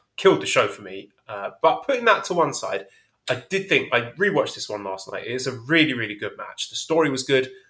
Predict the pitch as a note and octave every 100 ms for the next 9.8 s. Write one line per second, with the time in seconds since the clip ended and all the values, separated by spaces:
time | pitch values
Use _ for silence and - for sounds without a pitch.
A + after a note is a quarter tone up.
0 | _ _ - D3+ B2+ A#2+ - B2 A#2+ A#2+
1 | C3 B2+ A#2+ A#2+ A2+ - G2 B2 A2 G#2
2 | - B2 A#2 A#2 B2+ A#2 G2+ A#2 C3+ B2
3 | A2+ G#2 - A#2+ - A2 - G2+ G#2+ G#2
4 | G2+ G#2 G2+ F2+ - _ D3 A#2+ - -
5 | A2 - G#2+ - _ _ _ _ _ _
6 | A2 G#2 G2+ C3+ D3 B3 A3 E3 C#3+ A#2+
7 | A2+ A#2+ - A2 A2+ G2 - G2 G2+ A#2
8 | A#2 E3+ D#3+ C#3+ C3 C3 G#2+ G#2+ - B2
9 | - - _ _ - C3+ -